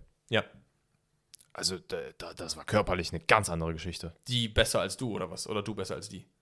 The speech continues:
Speaker 2: Nee, die als wir. Die, also
Speaker 1: Ja.
Speaker 2: die haben uns ja komplett, also erstens komplett an die Wand gespielt sowieso, aber auch rein körperlich.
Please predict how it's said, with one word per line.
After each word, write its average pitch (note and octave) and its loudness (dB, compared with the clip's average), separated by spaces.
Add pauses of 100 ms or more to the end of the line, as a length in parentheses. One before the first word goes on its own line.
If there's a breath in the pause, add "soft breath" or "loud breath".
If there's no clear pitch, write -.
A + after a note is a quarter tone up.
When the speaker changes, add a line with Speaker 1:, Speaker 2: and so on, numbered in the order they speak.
(200)
Speaker 2:
Nee, G2 8
die A2 2
als F#2 4
wir. A2+ 8
Die, - -8
also A2+ 6
Speaker 1:
Ja. D#2+ 0
Speaker 2:
die E2 -2
haben G#2+ 6
uns G2 4
ja - 0
komplett, C3 4
also F#2 0
erstens F#2+ 4
komplett G2+ 2
an F2 6
die E2+ 2
Wand G2+ 8
gespielt G2+ 2
sowieso, F#2 6 (360 loud breath)
aber F#2+ 6
auch G2+ 6
rein F2+ 4
körperlich. A2 6